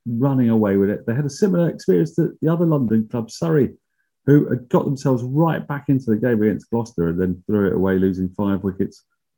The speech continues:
in quick succession. That it was so thrilling. I mean, the County Championship was so thrilling that, that you found yourself just toggling from one commentary to another. But that game at Lord's, I mean, that was, what a way to start.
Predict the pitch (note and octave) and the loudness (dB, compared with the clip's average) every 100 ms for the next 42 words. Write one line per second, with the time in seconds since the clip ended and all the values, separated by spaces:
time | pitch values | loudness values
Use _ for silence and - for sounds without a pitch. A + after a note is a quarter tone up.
0 | - F#2 G2 - A#2 - - - - A#2+ | -4 0 0 0 -2 -2 -10 -10 -6 -6
1 | - A2+ A2 _ _ _ - C#3 - - | -2 -4 -4 _ _ _ -4 -2 -2 -2
2 | - D3+ - A3+ F#3+ - G#3 G#3+ F2 D2 | 0 -2 0 2 2 2 4 4 4 0
3 | E2+ C3 D3 C#3+ G3 E3+ _ F3 D#3 A2+ | 2 2 2 0 -6 -8 _ -6 -6 -4
4 | - - _ G2+ G2+ B2 B2 C3+ G2+ D#2 | -6 -6 _ -6 -2 -2 -2 0 2 0
5 | - - A2 G2+ A2 C#3+ C#3+ C#3+ G#2 F2 | -2 -8 -6 -4 -4 -2 0 2 0 -2
6 | D#2+ C#2+ _ F#2 - _ - C#3 G#2 D#2 | -6 -8 _ -8 -8 _ -4 -2 0 -2
7 | D2+ E2 E2 F2 G2+ F2+ F2+ A2+ G2+ - | -4 -4 -4 -2 -2 -4 -4 -2 -2 -4
8 | D2+ C2 - _ _ _ _ _ - G#2 | -8 -10 -12 _ _ _ _ _ -2 0
9 | G2+ A2 E2+ D2+ G2+ F#2+ - G2+ E2+ E2 | 0 0 0 0 -2 -4 -2 0 0 -2
10 | - F2+ D2 B1+ D2 D#2 E2+ E2+ D2 - | -2 0 0 -4 -6 -4 -4 -6 -12 -14
11 | _ _ _ - A#2+ F#2 F#2 F2+ - - | _ _ _ -8 -4 -2 -2 -4 -6 -12
12 | - F2 D2+ | -6 -4 -6